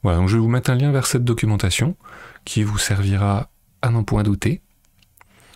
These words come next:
Mais voilà, vous pouvez aussi intégrer des couleurs, vous pouvez mettre des liens. Donc ça, c'est très important, les liens. Il suffit d'avoir des crochets avec le texte de votre lien à l'intérieur, suivi de parenthèses avec le lien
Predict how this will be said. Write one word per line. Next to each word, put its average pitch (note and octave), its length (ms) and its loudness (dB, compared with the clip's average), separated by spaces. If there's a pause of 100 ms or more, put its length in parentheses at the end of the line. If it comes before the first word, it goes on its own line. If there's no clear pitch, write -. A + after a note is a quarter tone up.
(520)
Mais G#2+ 100 0
voilà, G2 160 0
vous F2+ 140 0
pouvez F#2 180 -2
aussi - 160 -2
intégrer E2+ 300 0
des D#2+ 80 -2
couleurs, E2 580 0
vous F2 80 -2
pouvez F2 180 -2
mettre F2 160 0
des F#2 140 0
liens. F2 340 0 (140)
Donc F#2+ 140 -2
ça, G#2+ 100 0
c'est - 140 -2
très A2 260 -2
important, G#2+ 440 0
les F#2 100 2
liens. F2+ 260 0 (640)
Il G#2 80 0
suffit - 280 0
d'avoir A#2 260 2
des G#2 100 2
crochets B2+ 540 -2 (180)
avec F#2 260 0
le F2 140 0
texte A2+ 240 0
de G2+ 60 2
votre F2+ 260 0
lien F2+ 60 2
à F2+ 40 2
l'intérieur, E2+ 600 0 (300)
suivi A2 380 -2
de A#2+ 120 0
parenthèses G#2+ 680 0 (480)
avec F#2 360 -2
le G2 200 0
lien F2+ 340 0